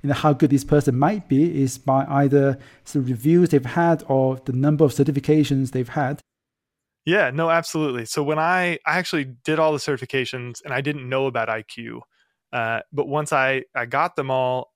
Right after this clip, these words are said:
Speaker 2: I, I sort of applied and learned about this marketplace. And it turns out that on that marketplace, w-, when you sort of submit,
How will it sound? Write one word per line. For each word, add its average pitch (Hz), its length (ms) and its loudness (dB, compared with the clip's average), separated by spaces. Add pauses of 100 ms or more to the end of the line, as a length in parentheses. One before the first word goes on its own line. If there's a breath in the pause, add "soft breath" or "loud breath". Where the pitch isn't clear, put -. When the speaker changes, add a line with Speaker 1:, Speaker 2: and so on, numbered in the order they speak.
Speaker 2:
I, 123 240 -4
I 127 60 -10
sort 127 180 -6
of 120 80 -10
applied 143 380 0
and 131 160 -8
learned 143 580 -4 (220)
about 190 260 -2
this 139 160 -6
marketplace. 120 640 -6 (280 soft breath)
And 151 140 -4
it 143 140 -6
turns 220 340 -2
out 127 340 0 (360)
that 127 340 0 (120)
on 185 160 -2
that 156 120 0
marketplace, 131 760 -4 (100)
w-, 143 160 -6
when 147 200 -4
you 175 220 -4
sort 160 200 -4
of 131 80 -4
submit, 139 400 -4